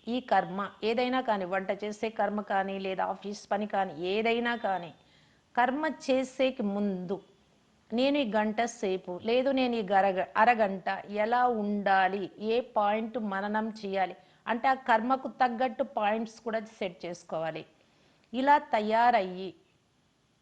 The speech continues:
మీరు కర్మలోకి వెళ్ళండి.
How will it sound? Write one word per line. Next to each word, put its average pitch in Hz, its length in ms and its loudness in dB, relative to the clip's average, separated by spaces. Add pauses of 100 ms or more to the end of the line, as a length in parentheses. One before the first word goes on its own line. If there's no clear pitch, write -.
(960)
మీరు 269 460 2 (920)
కర్మలోకి 226 600 2
వెళ్ళండి. 175 560 -2